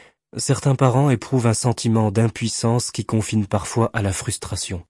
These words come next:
Il y a tant de domaines dans lesquels ils ne se sentent pas à la hauteur. Jéhovah est lui aussi un père plein d'amour, mais dans le cadre de ses normes parfaites,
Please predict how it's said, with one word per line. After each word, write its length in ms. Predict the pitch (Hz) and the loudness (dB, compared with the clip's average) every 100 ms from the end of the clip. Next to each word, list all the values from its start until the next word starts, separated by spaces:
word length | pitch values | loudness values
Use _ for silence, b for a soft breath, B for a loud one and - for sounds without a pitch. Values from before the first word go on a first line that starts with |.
| _ _ _ _ _ _ - | _ _ _ _ _ _ 2
Il 140 | 123 | 6
y 60 | 131 | 6
a 80 | |
tant 160 | 120 131 | 6 4
de 100 | 120 | 6
domaines 360 | 117 113 104 95 | 6 6 4 2
dans 120 | 98 | 0
lesquels 320 | 95 - 101 | 0 0 0
ils 160 | 101 95 | 2 0
ne 100 | 95 | 0
se 140 | - | -2
sentent 300 | 98 101 - | -2 -4 -2
pas 220 | 104 92 | -2 0
à 40 | 95 | 0
la 100 | 90 | -2
hauteur. 440 | 90 95 92 - _ _ _ _ _ _ _ _ _ _ _ _ _ _ _ | -2 -6 -8 -12 _ _ _ _ _ _ _ _ _ _ _ _ _ _ _
Jéhovah 640 | 135 120 131 117 135 165 - | 0 4 6 6 2 0 0
est 120 | 110 | 0
lui 200 | 104 139 | 2 2
aussi 320 | 143 - - | 2 2 2
un 80 | 151 | 2
père 220 | - 139 | 2 0
plein 180 | - 127 | 0 2
d'amour, 480 | 117 113 107 101 - _ _ _ _ _ | 4 4 4 0 -4 _ _ _ _ _
mais 200 | 110 113 | 2 4
dans 120 | 120 135 | 6 4
le 100 | 131 | 4
cadre 360 | - - 117 | 2 2 2
de 100 | 110 | 2
ses 180 | 101 117 | 2 2
normes 320 | 110 104 98 | 2 2 0
parfaites, 720 | - 110 - - 185 - - | 0 -2 -2 -6 -6 -8 -14